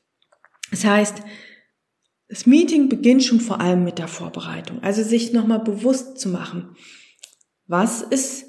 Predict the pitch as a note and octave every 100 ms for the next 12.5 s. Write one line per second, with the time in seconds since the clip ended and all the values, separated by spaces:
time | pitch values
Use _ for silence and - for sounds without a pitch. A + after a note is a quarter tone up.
0 | _ - B3+ A#3+ C4 C#4 A#3+ G3+ F3+ F3
1 | - F3 - F#3 F3+ - F#3 F#3 A3+ A#3
2 | A3+ - C4+ D4 D#4+ E4 - - - G#3+
3 | A3 A3+ A#3+ - F#3 F#3 F#3+ F#3 F3+ -
4 | F3 E3 D#3 E3 F3+ - _ _ _ _
5 | _ _ _ _ - F#3 F#3 G3+ A3+ B3
6 | A#3+ A#3+ - D#4 F4 G4 - G#3+ F3+ F#3+
7 | - G#3 G#3+ - A#3 F4+ C5 - A#3+ -
8 | F3 F3+ - _ _ _ _ _ _ A3
9 | G#3+ B3 A3+ C#4+ A4+ - D#4 D4+ D4 C4+
10 | C4+ A3 A#3 A#3 - - F#3+ F3+ F#3 -
11 | A3 A3 - A3 A#3 - G3+ G3+ G3 -
12 | E3+ E3+ F3 - -